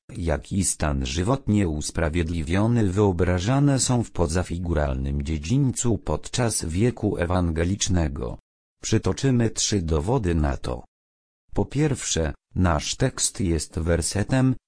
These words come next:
który odnosi się do tego punktu, sień,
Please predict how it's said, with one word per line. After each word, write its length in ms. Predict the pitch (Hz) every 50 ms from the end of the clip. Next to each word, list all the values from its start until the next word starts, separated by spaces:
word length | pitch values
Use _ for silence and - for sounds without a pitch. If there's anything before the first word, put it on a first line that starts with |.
| _ -
który 400 | - - 147 151 147 139 117 -
odnosi 720 | - 92 98 85 90 90 71 65 - - - 120 117 110
się 240 | - - - 98 95
do 200 | 85 85 82 82
tego 340 | - - 87 78 78 80 78
punktu, 640 | - - 107 135 143 - - - - 87 80 71 69 - _ _ - -
sień, 500 | - - - 78 78 80 92 127 156